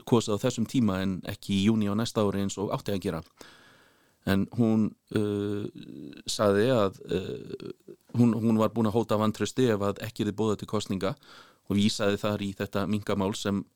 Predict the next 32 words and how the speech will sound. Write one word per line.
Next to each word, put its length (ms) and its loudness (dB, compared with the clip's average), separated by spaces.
uh, 320 -2
var 240 4
Mette 260 -2
Frederiksen 500 -2
á 60 -4
tímabili 580 -2
erfitt 480 -2
en, 220 -4
en, 300 -4
uh, 480 -6
var 160 4
síðan 500 -4
í 180 0
raun 200 -2
og 80 -6
veru 100 -6
ekkert 320 -10
sérstaklega, 580 -4
bar 140 4
ekkert 180 -4
sérstaklega 300 -2
mikið 220 0
á 80 -4
góma 200 2
í 60 -6
kosningabaráttunni. 720 -2
En 380 2
hún, 160 4
þetta 440 2
greinilega 520 4
kom 240 4
henni, 420 2